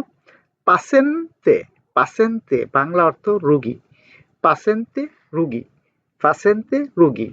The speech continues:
ইংরেজিতে বলা হয় পেশেন্ট। ভিডিওটি দেখার জন্য ধন্যবাদ।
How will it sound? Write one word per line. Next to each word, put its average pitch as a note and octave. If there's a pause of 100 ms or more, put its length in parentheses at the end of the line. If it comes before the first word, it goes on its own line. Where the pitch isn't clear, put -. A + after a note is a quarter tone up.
ইংরেজিতে D#3
বলা G3
হয় G3
পেশেন্ট। D#3 (2500)
ভিডিওটি F3
দেখার E3
জন্য E3+
ধন্যবাদ। D3